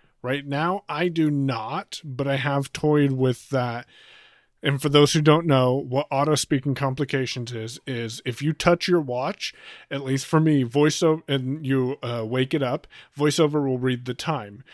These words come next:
You can use your rotor and flick down to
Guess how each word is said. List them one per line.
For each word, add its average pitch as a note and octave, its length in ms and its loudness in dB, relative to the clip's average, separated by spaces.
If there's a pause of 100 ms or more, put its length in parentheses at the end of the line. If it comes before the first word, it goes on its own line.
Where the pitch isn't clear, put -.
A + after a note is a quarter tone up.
(180)
You D#3 220 0
can D#3+ 200 0
use D#3 280 4
your C#3+ 100 4
rotor D#3 500 2
and C3+ 280 -6
flick D3 240 -2
down C#3 480 -2
to B2+ 520 0